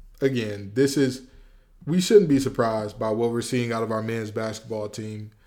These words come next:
Um, we've, you know, we've, we've seen this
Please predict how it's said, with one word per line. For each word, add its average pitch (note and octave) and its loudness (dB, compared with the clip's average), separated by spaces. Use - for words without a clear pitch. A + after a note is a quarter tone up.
Um, A2 -6
we've, C3 0
you C#3 -2
know, G#2 -6
we've, B2 -2
we've B2+ -2
seen C#3 0
this - -4